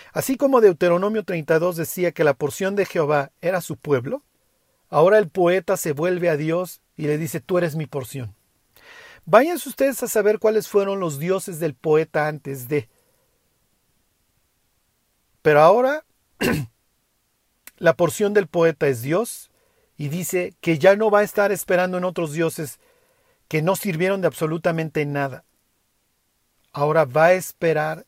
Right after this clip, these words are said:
en Dios. Y continúa todo este tratado, ¿sí?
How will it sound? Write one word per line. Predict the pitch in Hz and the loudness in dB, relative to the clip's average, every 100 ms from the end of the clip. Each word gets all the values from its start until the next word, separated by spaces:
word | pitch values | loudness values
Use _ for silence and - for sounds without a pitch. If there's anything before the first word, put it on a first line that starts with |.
| _ | _
en | 160 143 | -8 -6
Dios. | 131 139 139 - - _ _ _ _ _ _ _ - _ | -6 -6 -6 -12 -20 _ _ _ _ _ _ _ -20 _
Y | 160 | -6
continúa | - 175 180 180 196 233 240 | -2 -2 0 -2 2 2 2
todo | - 208 | 2 2
este | 214 - 196 | 2 2 -2
tratado, | - 165 151 - 170 170 160 156 | 0 -2 -2 0 2 2 0 -8
¿sí? | - 196 196 | -12 -16 -18